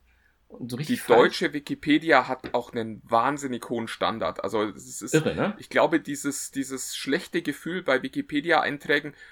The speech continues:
Speaker 2: wird uns ein bisschen aus den U S A souffliert,
Speaker 1: Ja.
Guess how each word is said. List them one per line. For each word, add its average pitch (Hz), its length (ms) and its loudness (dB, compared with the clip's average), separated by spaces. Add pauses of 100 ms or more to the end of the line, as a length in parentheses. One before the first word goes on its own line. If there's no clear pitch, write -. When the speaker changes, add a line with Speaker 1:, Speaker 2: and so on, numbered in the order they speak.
(120)
Speaker 2:
wird - 180 -2
uns 143 200 -6
ein 147 100 -6
bisschen 165 320 -4
aus - 220 -4
den 143 120 -4
U 131 120 0
S - 180 -4
A 110 180 6
souffliert, 190 760 -2 (540)
Speaker 1:
Ja. 113 220 -4